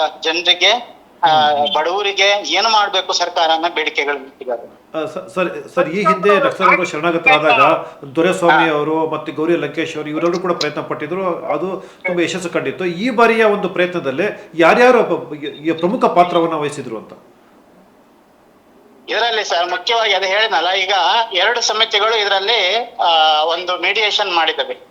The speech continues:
Speaker 2: ಹಾ, ಸರ್.
Speaker 1: ನಾಗರಿಕ, ಆ, ನಾಗ-, ಶಾಂತಿಗಾಗಿ ನಾಗರಿಕರ ವೇದಿಕೆ.
Speaker 2: ಹಾ, ಹಾ.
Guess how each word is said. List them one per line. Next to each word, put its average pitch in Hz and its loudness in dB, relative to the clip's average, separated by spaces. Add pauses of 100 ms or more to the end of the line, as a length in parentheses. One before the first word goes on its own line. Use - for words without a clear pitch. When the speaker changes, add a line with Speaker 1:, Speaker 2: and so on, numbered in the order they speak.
(140)
Speaker 2:
ಹಾ, 147 -4
ಸರ್. 117 -8
Speaker 1:
ನಾಗರಿಕ, 196 0
ಆ, - 0 (1120)
ನಾಗ-, 170 2
ಶಾಂತಿಗಾಗಿ 190 2
ನಾಗರಿಕರ 170 0 (100)
ವೇದಿಕೆ. 147 -2 (320)
Speaker 2:
ಹಾ, 170 -6
ಹಾ. 120 -6